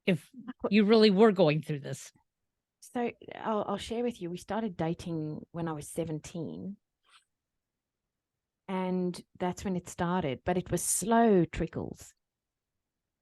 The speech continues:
Speaker 2: Um, and the control was there all along the way. And, uh, initially I fought it. Um,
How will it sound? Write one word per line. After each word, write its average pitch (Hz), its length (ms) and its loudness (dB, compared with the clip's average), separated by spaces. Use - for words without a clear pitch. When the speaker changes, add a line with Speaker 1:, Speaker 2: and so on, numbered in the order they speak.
Speaker 2:
Um, 160 720 0
and 165 720 0
the 180 160 2
control 185 560 2
was 175 140 0
there 165 160 0
all 175 240 2
along 165 200 2
the 156 80 0
way. 156 160 -2
And, 208 200 -2
uh, - 140 -6
initially 240 480 4
I 180 60 2
fought - 400 -4
it. - 140 -10
Um, 175 640 -2